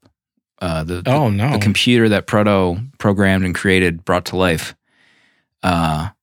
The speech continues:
Speaker 1: there's some quotes here from our Discorders,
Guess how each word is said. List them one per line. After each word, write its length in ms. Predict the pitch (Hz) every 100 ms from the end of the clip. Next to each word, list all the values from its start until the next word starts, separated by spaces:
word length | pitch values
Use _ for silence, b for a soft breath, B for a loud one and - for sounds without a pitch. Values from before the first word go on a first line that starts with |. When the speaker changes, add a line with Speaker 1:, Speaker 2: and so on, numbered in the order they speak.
| _ _
Speaker 1:
there's 160 | - 117
some 140 | 131
quotes 340 | - 107 107 -
here 160 | 87
from 200 | 85 90
our 240 | 82 80 80 - _ _ _ _
Discorders, 760 | 104 92 - 95 90 87 -